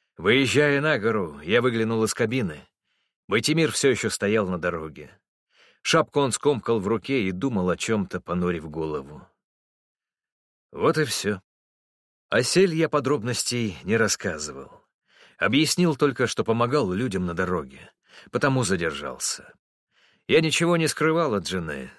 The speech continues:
но такое рассказывать не решился. Она и без того всегда беспокоилась за меня. А потом я вовсе не собирался повторять такие штуки. Случилось раз в жизни,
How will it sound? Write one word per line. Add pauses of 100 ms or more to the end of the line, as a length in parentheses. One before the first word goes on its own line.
но
такое
рассказывать
не
решился. (420)
Она
и
без
того
всегда
беспокоилась
за
меня. (640)
А
потом
я
вовсе
не
собирался
повторять
такие
штуки. (540)
Случилось
раз
в
жизни,